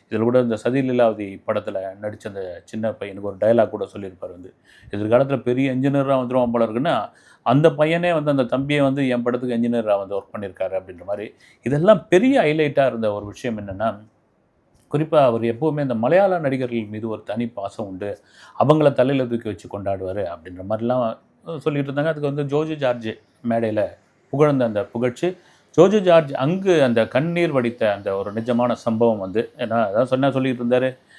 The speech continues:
"நானும் கிட்டத்தட்ட இந்த ரெட்டை வேஷம் டபுள் ஹீரோ சப்ஜெக்ட்ல ஒரு முப்பது படம் பண்ணியிருக்கிறேன்.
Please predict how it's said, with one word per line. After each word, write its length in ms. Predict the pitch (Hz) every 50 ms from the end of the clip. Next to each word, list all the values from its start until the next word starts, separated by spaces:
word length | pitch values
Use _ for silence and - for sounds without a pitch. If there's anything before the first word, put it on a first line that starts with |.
| - - - _ _
"நானும் 320 | 120 131 156 175 170 160
கிட்டத்தட்ட 640 | 139 147 143 135 135 139 - 156 151 147 135 123 120 117
இந்த 160 | 113 113 113
ரெட்டை 240 | 117 123 - - 185
வேஷம் 540 | 170 147 - - 135 120 107 98 95 92 - _ _ _ _ _ _
டபுள் 340 | 127 120 135 151 175 170 160
ஹீரோ 420 | 147 139 131 120 110 98 95 - - -
சப்ஜெக்ட்ல 400 | - 110 110 113 107 - 120 113
ஒரு 300 | 110 107 107 101 95 98 107 -
முப்பது 340 | 131 127 123 - 156 131 113
படம் 240 | 131 147 143 131
பண்ணியிருக்கிறேன். 480 | 120 113 101 98 92 98 98 101 107 107